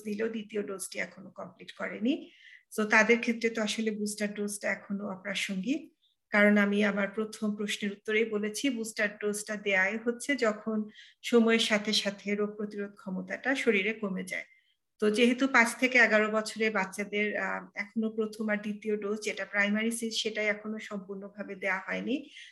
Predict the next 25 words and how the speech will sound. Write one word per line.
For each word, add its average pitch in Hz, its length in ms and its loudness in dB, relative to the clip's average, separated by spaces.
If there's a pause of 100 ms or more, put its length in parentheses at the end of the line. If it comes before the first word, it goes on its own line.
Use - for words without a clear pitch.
(140)
তো 196 100 -4
তাদের 208 360 2
ক্ষেত্রে 214 320 -4
তো 214 120 -4
immunity 208 480 0
কমে 202 240 -6
যাওয়ার 202 220 -4
ব্যাপারটা 190 400 -6
এখন 185 400 -8
আসছে 185 360 -6
না। 220 240 -2 (640)
তো 208 100 4
তাদের 226 360 6
ক্ষেত্রে 240 280 0
আমি 233 180 8
recommend 214 480 2
করব 233 240 0
যারা 202 300 6
এখনো 214 400 0
ভ্যাকসিনের 202 600 -2
ডোজটি, 196 600 -10
আহ, 185 200 -4
বাচ্চাদেরকে 190 540 -8
দেননি, 202 580 -2
তারা 180 280 0